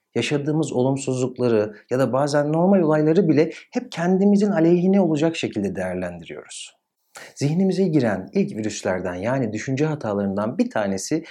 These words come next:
aşırı genelleme yapmak. Şöyle diyelim, bir insan düşünün, okulda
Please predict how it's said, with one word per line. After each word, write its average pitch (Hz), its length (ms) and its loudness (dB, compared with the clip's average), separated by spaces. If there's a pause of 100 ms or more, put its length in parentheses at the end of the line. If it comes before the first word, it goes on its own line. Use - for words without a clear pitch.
(160)
aşırı 135 320 -2
genelleme 95 580 -2
yapmak. - 540 -16 (220)
Şöyle 220 340 4
diyelim, 101 400 -2 (300)
bir 269 60 -2
insan 208 420 0
düşünün, 110 560 -6 (180)
okulda 120 640 -2